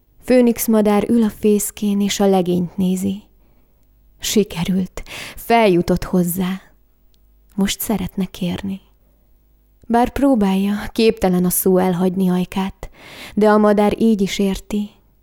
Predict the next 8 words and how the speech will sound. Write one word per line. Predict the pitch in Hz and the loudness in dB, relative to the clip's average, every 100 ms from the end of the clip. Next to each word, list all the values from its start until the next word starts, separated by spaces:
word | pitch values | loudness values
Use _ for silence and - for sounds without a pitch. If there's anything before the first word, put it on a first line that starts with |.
| _ _ _ - | _ _ _ -10
Kitépi | - - 175 - 190 | -6 -4 -4 -4 -4
egy | 185 | -6
tollát. | - 190 190 196 202 - - - _ _ _ _ _ _ _ _ - | -4 -4 -4 -4 -8 -12 -20 -20 _ _ _ _ _ _ _ _ -12
Félve | - 196 190 170 | 0 2 2 0
nyúl | 175 175 | 0 0
a | 175 | -2
fiú | - 190 185 | -2 0 0
érte, | 185 185 - 196 | 0 -4 -6 -6